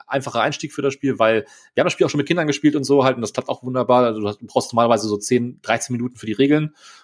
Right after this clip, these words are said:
Und dann können die eigentlich losspielen. Und meistens spielt man so roundabout eine Stunde.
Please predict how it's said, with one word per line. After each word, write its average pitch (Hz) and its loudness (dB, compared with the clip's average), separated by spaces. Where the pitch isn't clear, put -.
Und 113 0
dann 104 -2
können 123 -6
die 123 0
eigentlich 104 -6
losspielen. 135 -2
Und 110 -12
meistens 131 -2
spielt - -8
man 123 -2
so 110 -2
roundabout 110 0
eine 107 -4
Stunde. 147 0